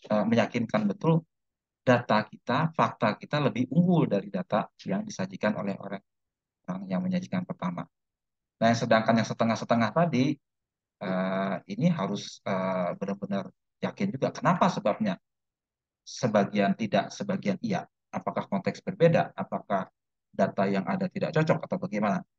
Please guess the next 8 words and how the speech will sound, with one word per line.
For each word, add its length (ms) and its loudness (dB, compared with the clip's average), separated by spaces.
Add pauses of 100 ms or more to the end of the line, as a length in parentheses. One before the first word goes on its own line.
(120)
Itu 240 -10
bisa, 240 -6 (560)
eh, 800 -16
dibuat 400 -8
seperti 320 -12
itu. 160 -18 (1500)
Ya, 80 8
itu 160 6